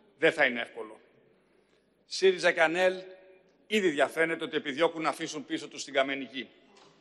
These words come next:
Είμαι όμως βαθιά πεπισμένος ότι θα τα καταφέρουμε.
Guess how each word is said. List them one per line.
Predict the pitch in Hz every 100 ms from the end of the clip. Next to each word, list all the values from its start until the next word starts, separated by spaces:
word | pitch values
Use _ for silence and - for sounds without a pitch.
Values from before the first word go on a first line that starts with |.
| _ _ _ _ _ -
Είμαι | 156 165 180
όμως | 180 180 180 - -
βαθιά | - 156 - 202 175
πεπισμένος | 147 143 131 147 147 151 - - - - - -
ότι | 165 160
θα | 165 160
τα |
καταφέρουμε. | 156 156 143 170 151 127 113